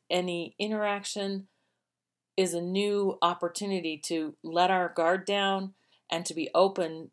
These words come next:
and receptive to that gift to, of, of what they have to offer, of what life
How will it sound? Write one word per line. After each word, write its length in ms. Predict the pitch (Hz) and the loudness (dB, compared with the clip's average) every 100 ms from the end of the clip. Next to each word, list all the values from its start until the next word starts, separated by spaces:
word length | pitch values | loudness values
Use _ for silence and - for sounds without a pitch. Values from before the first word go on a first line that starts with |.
| _ | _
and 200 | 165 165 | -4 -4
receptive 800 | 160 156 - 254 294 202 180 175 | -4 -4 2 2 2 4 4 2
to 480 | - 180 165 165 - - | -2 2 2 2 -2 -4
that 380 | 175 175 165 147 | 2 4 2 0
gift 400 | 190 170 143 - | 4 4 4 -4
to, 240 | 175 160 - | -2 -2 0
of, 280 | 156 147 - _ - | -2 -2 -10 _ -4
of 160 | 156 | -4
what 320 | 156 180 175 - | 2 4 4 2
they 140 | 175 | 0
have 260 | 170 165 - | 0 -4 -6
to 140 | - | -4
offer, 360 | 160 156 143 - | -4 -4 -6 -6
of 140 | 147 | 0
what 180 | 170 - | 0 0
life 300 | 160 180 | 0 0